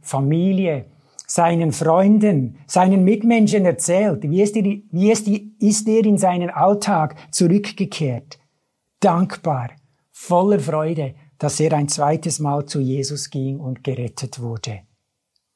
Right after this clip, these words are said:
Unsere Leben gehen weiter. So wie der Samariter seinen Weg zu gehen hatte, haben wir auch einen Weg vor uns. Lasst uns den Samariter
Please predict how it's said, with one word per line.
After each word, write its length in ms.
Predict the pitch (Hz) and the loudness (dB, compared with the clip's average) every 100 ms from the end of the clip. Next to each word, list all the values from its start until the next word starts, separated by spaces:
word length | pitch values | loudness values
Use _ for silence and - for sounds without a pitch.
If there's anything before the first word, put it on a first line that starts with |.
| _ _ _ _ _ | _ _ _ _ _
Unsere 380 | 160 180 208 180 | -2 0 0 0
Leben 380 | 156 165 170 160 | 0 -2 -4 -4
gehen 320 | 143 135 127 | -2 -2 -2
weiter. 460 | 123 135 135 139 104 - _ _ _ _ _ _ | -6 -6 -6 -8 -8 -14 _ _ _ _ _ _
So 200 | - 180 | 0 2
wie 100 | 214 | 4
der 100 | 208 | 4
Samariter 600 | 196 180 156 165 190 196 | 2 2 2 2 0 -2
seinen 440 | 190 185 170 165 139 | 0 2 2 0 0
Weg 320 | 165 196 208 | 2 2 0
zu 140 | 214 | -2
gehen 340 | - 175 185 151 | -2 0 0 0
hatte, 400 | 147 147 165 156 - - | 0 -2 -4 -4 -10 -6
haben 280 | 156 139 135 | -2 0 0
wir 220 | 156 143 | 0 0
auch 160 | 139 135 | 0 -2
einen 420 | 143 147 151 139 | -2 0 -2 -2
Weg 320 | 135 143 139 - | -2 -2 -4 -4
vor 220 | 139 135 | -4 -4
uns. 400 | 123 120 110 - _ _ _ _ - | -4 -6 -8 -12 _ _ _ _ -4
Lasst 340 | 147 180 - | 0 0 0
uns 220 | 175 175 - | -2 -2 -2
den 180 | 156 | -2
Samariter 680 | 143 147 143 139 151 - | 0 -2 0 -2 -4 -4